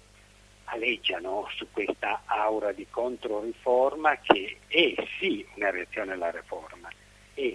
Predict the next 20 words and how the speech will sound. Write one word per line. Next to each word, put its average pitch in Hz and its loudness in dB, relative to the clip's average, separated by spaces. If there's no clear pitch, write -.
sì 185 2
un 113 0
riordino, 98 2
ma 147 -2
è 147 0
anche 165 -2
una, 123 -2
eh, 110 0
rivalutazione, 131 2
io 101 -4
credo, - -2
per - -8
quello 107 -2
che 104 -4
è 95 -4
la 92 -10
mia 95 -14
modesta 90 -8
competenza 92 -12
in 82 -12